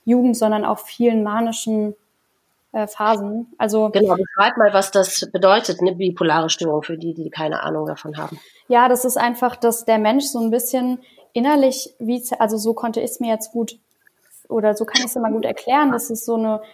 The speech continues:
Speaker 1: innere Zerrissenheit ist, aber
Speaker 2: Mhm.
Speaker 1: also im Kopf schon, dass man das sich nicht aussucht und
Speaker 2: Mhm.
Speaker 1: so, ähm, verschiedene Phasen hat, also wie so ein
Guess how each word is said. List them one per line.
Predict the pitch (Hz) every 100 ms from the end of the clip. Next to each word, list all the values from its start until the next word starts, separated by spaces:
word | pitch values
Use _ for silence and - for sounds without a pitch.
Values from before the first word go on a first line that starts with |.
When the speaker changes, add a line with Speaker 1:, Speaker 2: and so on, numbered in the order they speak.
| _ -
Speaker 1:
innere | 262 269 240 233 233 226 - _ _ -
Zerrissenheit | 226 208 214 226 320 311 302 302
ist, | - 320 320 -
aber | 226 220 220 220
Speaker 2:
Mhm. | -
Speaker 1:
also | 220 220 -
im | 262 302
Kopf | 302 302 302
schon, | - 339 359 330
dass | 240 233 -
man | 220 214
das | 220
sich | 240 -
nicht | 214 -
aussucht | 220 240 311 330 - _ _ _ _
und | 233 233 226 170
Speaker 2:
Mhm. | 160 - _
Speaker 1:
so, | 220 226 220 220
ähm, | - 220 214 214 214 - _ _ -
verschiedene | 240 233 277 285 262 240
Phasen | - 240 254 233
hat, | 220
also | 226 226 226
wie | 294
so | 269 254
ein | 247 240 233